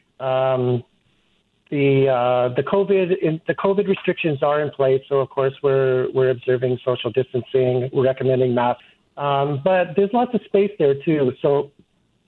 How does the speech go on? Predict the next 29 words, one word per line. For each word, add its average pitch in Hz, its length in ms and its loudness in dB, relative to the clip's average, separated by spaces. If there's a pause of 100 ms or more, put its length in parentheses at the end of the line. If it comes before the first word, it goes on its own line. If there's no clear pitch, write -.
(100)
interior, 170 880 2
exterior, 147 880 2 (560)
uh, 127 580 0 (320)
certainly 170 260 2
to 147 100 -4
walk 139 300 0
around. 135 440 2
The 131 60 2
Lancaster, 139 640 0
when 135 120 4
it's 123 200 -4
parked 127 220 -2
inside, 131 360 0
is 123 140 0
an 123 80 2
impressive 127 440 -2
experience. 123 640 0
But 127 280 0
there's 143 140 2
a 147 60 0
whole 175 360 0
series 160 300 0
of 135 100 2
aircraft 135 540 0
there 127 320 2 (560)
that 131 340 -2
not 151 220 0
only 160 340 4
are 123 520 2